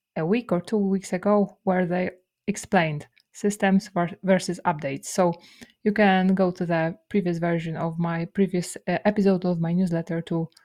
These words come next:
to learn more about this. The second piece of news is that Google started to bring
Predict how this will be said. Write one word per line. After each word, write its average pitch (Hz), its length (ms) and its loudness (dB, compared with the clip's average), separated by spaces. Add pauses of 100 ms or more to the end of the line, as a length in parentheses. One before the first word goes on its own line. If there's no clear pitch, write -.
(100)
to - 80 -2
learn 180 240 4
more 160 320 -2
about 147 320 -4
this. - 320 -10 (580)
The 185 120 2
second 262 380 0
piece 240 180 -2
of 208 120 0
news 226 460 4 (120)
is 196 440 0
that 180 400 2
Google 202 560 4 (240)
started 202 460 2
to 185 180 2
bring 190 420 4